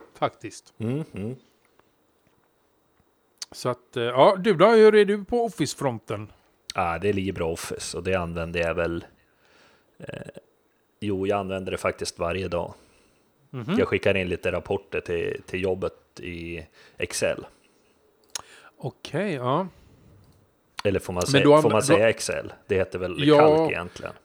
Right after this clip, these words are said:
Speaker 1: Ja, men jag tror väl ni använder Excel-formatet, va?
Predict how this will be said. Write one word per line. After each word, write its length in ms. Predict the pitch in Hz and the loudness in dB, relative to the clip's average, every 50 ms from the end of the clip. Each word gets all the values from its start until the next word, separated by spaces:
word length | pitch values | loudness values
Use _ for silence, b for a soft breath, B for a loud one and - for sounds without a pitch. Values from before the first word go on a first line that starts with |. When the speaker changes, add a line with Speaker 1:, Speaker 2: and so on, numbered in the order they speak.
| _ _ _ _ _ _ | _ _ _ _ _ _
Speaker 1:
Ja, 320 | - 151 147 151 165 170 170 | 2 4 4 6 6 4 4
men 340 | 160 160 160 160 160 160 156 | 4 2 2 0 0 -4 -4
jag 380 | 151 156 156 151 151 151 151 - | -2 2 4 4 4 2 0 -2
tror 440 | - 175 170 170 156 139 127 123 127 | -2 0 2 2 2 0 -2 -2 0
väl 420 | 139 143 147 151 156 156 156 147 | 0 0 0 0 -2 -4 -4 -4
ni 320 | 143 143 143 139 139 143 - | -4 -4 -4 -4 -4 -6 -4
använder 560 | - 147 143 135 123 117 127 120 120 117 127 123 | -4 -4 -4 -4 -6 -6 -6 -6 -6 -6 -6 -6
Excel-formatet, 1120 | 131 123 - - - 143 127 113 98 - - - 120 104 101 107 110 110 101 - - 160 127 | -6 -8 -8 -6 -4 -4 -4 -4 -6 -10 -12 -8 -8 -8 -6 -6 -8 -8 -8 -8 -8 -6 -6
va? 180 | 113 110 120 | -6 -8 -8